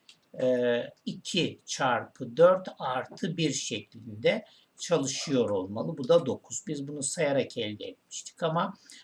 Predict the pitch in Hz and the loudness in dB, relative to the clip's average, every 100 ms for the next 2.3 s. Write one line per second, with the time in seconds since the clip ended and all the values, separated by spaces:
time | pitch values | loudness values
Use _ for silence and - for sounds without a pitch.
0 | _ 202 - 143 - 113 113 160 175 - | _ -10 -4 -4 -6 -10 2 4 4 -4
1 | - 151 117 - 113 107 135 156 - 127 | -4 -2 -2 -4 -6 -4 -2 -2 -4 -8
2 | - - 101 | -10 -14 -14